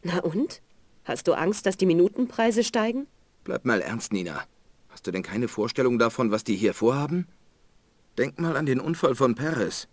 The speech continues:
Speaker 2: die Nervenklinik in Kuba, die französische Wissenschaftlerin und die Tierversuche der Russen.
Speaker 1: Hilf mir auf die Sprünge.
Speaker 2: Die arbeiten hier an einer Technik zur Gedankenmanipulation.
Speaker 1: Also ich weiß nicht, erst kommst du mir mit, mit diesen Außerirdischen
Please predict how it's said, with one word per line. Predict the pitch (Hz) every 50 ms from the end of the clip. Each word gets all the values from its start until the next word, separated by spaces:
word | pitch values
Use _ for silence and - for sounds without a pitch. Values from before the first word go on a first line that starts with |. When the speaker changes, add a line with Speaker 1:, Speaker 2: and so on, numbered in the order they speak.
| _ -
Speaker 2:
die | - 55
Nervenklinik | 69 87 92 107 - 113 95 98 123 117 113 104 -
in | - 110
Kuba, | 107 - 147 156 135 95 85 85 - _ _ _ _ - -
die | 135 139
französische | 139 147 151 147 - 175 196 196 180 - 165 135
Wissenschaftlerin | 156 214 - 165 160 - - 120 110 - - 104 101 98 92 87 65
und | - 104 101 -
die | 107 98
Tierversuche | - - 170 185 - 170 117 104 110 110 113
der | 101 104 101
Russen. | 110 147 - - 107 76 - - - _ _ - _
Speaker 1:
Hilf | - 277 277 277 -
mir | 285 277 226 226
auf | 247 -
die | - 220
Sprünge. | - - - 208 226 233 208 160 143 143 - _ _ - - - -
Speaker 2:
Die | 107 110 - -
arbeiten | - - 107 104 123 131 139 - 120
hier | 120 120 131 135
an | 120 131
einer | 113 110 131 123 117
Technik | - - 104 - - - 139 123 -
zur | - 127 131
Gedankenmanipulation. | 120 135 - 117 160 175 - - 160 127 117 120 113 - - 107 101 98 98 - - 113 104 98 92 80 71 - - _ _ _ _ _ _
Speaker 1:
Also | - 156 147 - -
ich | - 107 - -
weiß | - - - 165 -
nicht, | 156 143 147 143 - -
erst | - 185 180 - -
kommst | - 190 180 202 - -
du | 220
mir | 208 196 190
mit, | 185 175 170 - - - - _ _ _ _ _ _ _ _ _ -
mit | 202 190 - -
diesen | - 208 196 175 180 -
Außerirdischen | - 151 180 233 - 269 247 - 254 262 240 254 247 - - 254 254 247